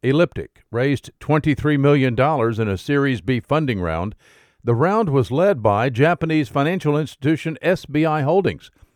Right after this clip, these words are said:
S B I Holdings contributed ten million dollars to the funding. An S B I Holdings executive will join the Elliptic board of directors.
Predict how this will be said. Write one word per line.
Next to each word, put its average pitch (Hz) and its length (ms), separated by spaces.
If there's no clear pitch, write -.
S 107 200
B 117 140
I 104 140
Holdings 101 460
contributed 123 580
ten 160 400
million 135 540
dollars 110 460
to 85 120
the 76 80
funding. 85 380
An 107 360
S 143 200
B 147 180
I 135 140
Holdings 139 600
executive 107 760
will 87 140
join 127 400
the 117 260
Elliptic 139 580
board 107 240
of 90 140
directors. - 680